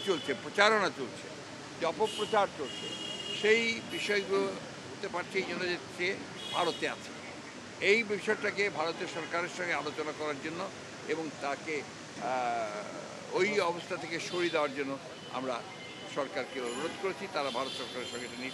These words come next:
কথা বলবে। সেই সঙ্গে পার্বত্য চট্টগ্রামে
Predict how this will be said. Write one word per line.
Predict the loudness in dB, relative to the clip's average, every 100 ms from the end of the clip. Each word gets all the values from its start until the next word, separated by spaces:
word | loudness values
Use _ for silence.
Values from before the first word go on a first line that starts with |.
| -2
কথা | 2
বলবে। | 2 2 -2 -4 -4 -4 -6 -6 -8 -10 -12 -10 2
সেই | 4
সঙ্গে | 6 4 10 10 10 6
পার্বত্য | 0 4 4 4 2
চট্টগ্রামে | 2 -4 -2 2 4 4 0